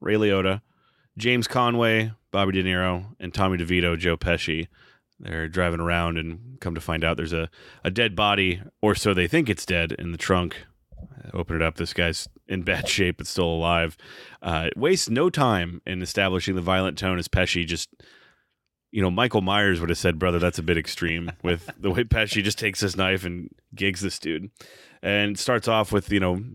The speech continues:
to some, the iconic quote of, "Ever since I could remember, I always wanted to be a gangster." Was that, like, a thing in Peru?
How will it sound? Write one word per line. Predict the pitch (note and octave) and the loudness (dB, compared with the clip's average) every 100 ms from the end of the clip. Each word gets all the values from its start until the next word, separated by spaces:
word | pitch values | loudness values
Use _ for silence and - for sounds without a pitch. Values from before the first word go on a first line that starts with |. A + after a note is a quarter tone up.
| - | -6
to | G2 | -4
some, | - G#2 | 0 0
the | G2 | 2
iconic | F#2 F2+ F#2+ F#2 F2+ | 0 0 0 0 -2
quote | - F#2+ | 0 2
of, | F#2 | 2
"Ever | G2 G#2+ | 2 2
since | - A2+ | 0 -2
I | G#2+ | 0
could | G2 G2+ | 0 0
remember, | F#2+ F#2+ F2 E2+ | 2 2 2 2
I | F2 | 2
always | F2 F2 | 2 0
wanted | F2 | -4
to | E2+ | -2
be | E2+ | -2
a | |
gangster." | E2 F2 E2+ - C#2 D2 E2 _ - - - - - - | -2 -2 -2 -6 -8 -8 -10 _ -20 -20 -20 -20 -18 0
Was | D3 | 2
that, | D3+ D#3+ | 4 2
like, | D#3 C3+ | 0 -2
a | C3 | -2
thing | B2+ C#3 C#3 | 0 0 2
in | A#2+ A2 G#2 G#2 | 0 0 -4 -4
Peru? | - A2 A2 A2 A2 | 0 2 4 4 0